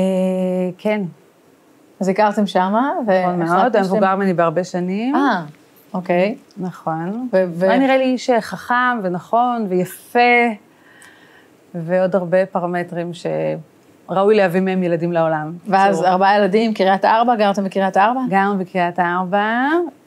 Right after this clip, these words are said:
Speaker 1: זה היה שונה למדי ממה שהכרתי בילדותי. בואי נאמר שהיום אני גרה באפרת, וזה די דומה
Speaker 2: דומה?
Speaker 1: ל-, לאזור התל אביבי שגדלנו
Speaker 2: כן?
Speaker 1: בו. וואי.
Speaker 2: לא, איזה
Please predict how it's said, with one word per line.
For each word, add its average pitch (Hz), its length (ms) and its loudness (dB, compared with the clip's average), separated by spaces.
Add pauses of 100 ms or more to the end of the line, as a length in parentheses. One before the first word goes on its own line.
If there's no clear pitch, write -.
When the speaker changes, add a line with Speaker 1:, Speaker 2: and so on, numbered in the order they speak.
Speaker 1:
זה 180 160 -4
היה 180 160 4
שונה 196 320 -2
למדי 185 400 2
ממה 180 220 -2
שהכרתי 180 540 0
בילדותי. 170 520 0
בואי 220 160 2
נאמר 220 180 2
שהיום 214 260 2
אני 220 80 -2
גרה 202 240 2
באפרת, 196 680 0
וזה 202 280 0
די 233 240 2
דומה 214 440 2
Speaker 2:
דומה? 180 220 0
Speaker 1:
ל-, 196 220 4 (400)
לאזור 226 360 4
התל 247 240 2
אביבי 220 340 2
שגדלנו 196 300 0 (240)
Speaker 2:
כן? 587 60 4 (100)
Speaker 1:
בו. 220 60 2 (180)
וואי. 196 260 2
Speaker 2:
לא, 202 440 6
איזה 220 160 4